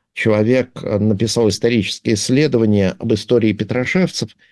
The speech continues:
Это был революционный кружок, которому принадлежал Фёдор Михайлович Достоевский. А, их поймали, арестовали, приговорили, э, к смерти,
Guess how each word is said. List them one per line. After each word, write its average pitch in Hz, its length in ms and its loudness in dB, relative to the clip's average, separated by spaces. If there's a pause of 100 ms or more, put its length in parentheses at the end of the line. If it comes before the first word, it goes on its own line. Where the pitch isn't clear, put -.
(260)
Это 107 180 -2
был 120 160 2
революционный 117 680 0
кружок, 151 420 -2
которому 120 640 0
принадлежал 104 600 0
Фёдор 104 260 0
Михайлович 104 520 -2
Достоевский. 143 760 -2 (560)
А, 101 380 -2
их - 480 0
поймали, 123 440 2
арестовали, 110 720 0
приговорили, 95 960 2 (200)
э, 52 680 -8
к - 40 -14
смерти, 135 720 -2